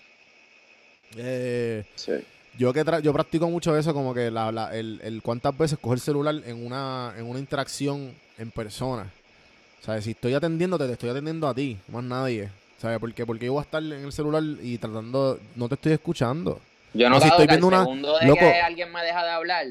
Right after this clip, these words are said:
Speaker 2: al segundo o al, al tiempo de que alguien me deja de hablar, rapidito tengo la sensación de buscar el celular.
Speaker 1: Mm,
Speaker 2: Como
Speaker 1: exacto.
Speaker 2: que no puedo estar
Speaker 1: Sí,
Speaker 2: sin
Speaker 1: sí.
Speaker 2: hacer
Speaker 1: No, pero
Speaker 2: nada,
Speaker 1: entonces
Speaker 2: sin
Speaker 1: eso, eso
Speaker 2: sentirlo.
Speaker 1: tú mismo te das cuenta. Entonces, ejemplo, loco, lo más, lo más,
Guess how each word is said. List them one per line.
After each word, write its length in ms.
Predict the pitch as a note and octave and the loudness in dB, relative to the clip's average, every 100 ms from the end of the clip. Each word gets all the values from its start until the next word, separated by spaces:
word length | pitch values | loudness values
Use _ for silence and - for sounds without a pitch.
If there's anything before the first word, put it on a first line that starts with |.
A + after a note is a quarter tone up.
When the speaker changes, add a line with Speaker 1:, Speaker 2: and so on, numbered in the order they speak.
| G#2 _ | -10 _
Speaker 2:
al 160 | C3 B2+ | -12 -8
segundo 520 | A#2+ C3 D#3+ D3+ E3 | -6 -4 -6 -4 -2
o 380 | A#2+ A#2 A2+ G2+ | 0 -2 -2 -2
al, 140 | G#2+ | -4
al 200 | F2+ G#2+ | -6 -8
tiempo 320 | - D#3 D#3+ | -4 -4 2
de 80 | E3+ | 2
que 60 | E3 | 4
alguien 260 | E3 E3+ | 2 0
me 80 | E3 | -2
deja 180 | D#3+ F3 | -2 2
de 60 | E3 | 2
hablar, 280 | E3 E3+ - _ | 2 0 -2 _
rapidito 420 | - C3 C3+ D3 D3 | 2 2 4 2 0
tengo 220 | C3+ C#3 | 2 2
la 80 | D3+ | 2
sensación 400 | E3 D#3 E3 E3 | 0 -8 -8 -4
de 60 | D3 | -4
buscar 260 | C3 A2+ | -2 -2
el 60 | B2+ | -4
celular. 380 | D3+ C3 A2 A2+ | -4 -6 -4 -6
Speaker 1:
Mm, 60 | |
Speaker 2:
Como 120 | A2+ A2 - | -8 -12 -12
Speaker 1:
exacto. 260 | G#2 G#2+ A2 | -6 -2 0
Speaker 2:
que 40 | A#2+ | 2
no 60 | |
puedo 180 | B2+ C3+ | 4 2
estar 200 | - D#3 | 4 4
Speaker 1:
Sí, 140 | D#3 D3 | 4 0
Speaker 2:
sin 140 | D3 A#2 | 0 0
Speaker 1:
sí. 40 | |
Speaker 2:
hacer 260 | B2 B2+ B2 | 0 -2 4
Speaker 1:
No, 100 | C#3+ | 6
pero 140 | E3 | 8
Speaker 2:
nada, 140 | B2+ | 6
Speaker 1:
entonces 140 | B2+ D#3 | 4 4
Speaker 2:
sin 80 | B2+ | 4
Speaker 1:
eso, 140 | B2+ | 4
eso 100 | A#2+ | 6
Speaker 2:
sentirlo. 280 | B2+ B2+ C#3+ | 4 6 4
Speaker 1:
tú 80 | D3 | 4
mismo 280 | D#3 D#3 D3+ | 0 0 0
te 60 | |
das 180 | C3+ C#3 | 0 -2
cuenta. 400 | - A#2+ C#3 - | -2 -4 -4 -10
Entonces, 380 | G#2 G#2 C3 C3 | -10 -10 -6 -4
ejemplo, 500 | A#2+ B2+ C#3 C3 A2 - _ _ _ | -4 -6 -2 0 -2 -6 _ _ _
loco, 400 | A#2 D3 D3 A2+ - | -2 2 2 2 -2
lo 200 | A#2+ A#2+ | -4 -4
más, 380 | A#2+ C#3+ A2+ F2 | -2 -6 -8 -8
lo 160 | A#2+ | -6
más, 220 | A#2 C#3 | -4 -6